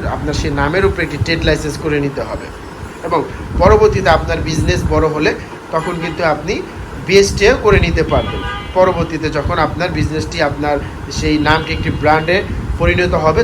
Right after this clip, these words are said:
তখন কিন্তু আপনারা বিএসটিও করে নিতে পারবেন, যাতে করে আপনার নামটি কেউ যাতে নকল না করতে পারে।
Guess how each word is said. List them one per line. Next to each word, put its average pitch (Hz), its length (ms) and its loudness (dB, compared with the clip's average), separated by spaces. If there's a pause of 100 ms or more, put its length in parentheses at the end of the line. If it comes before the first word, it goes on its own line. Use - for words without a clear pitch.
(100)
তখন 165 260 0
কিন্তু 160 180 -4
আপনারা 151 360 0
বিএসটিও 156 480 0 (360)
করে 170 160 -2
নিতে 170 220 -2
পারবেন, 170 260 0 (100)
যাতে 185 180 2
করে 190 180 4
আপনার 180 420 4
নামটি 170 260 0
কেউ 165 200 -2
যাতে 156 260 0 (460)
নকল 202 360 4
না 185 100 6
করতে 156 380 0
পারে। 113 180 -2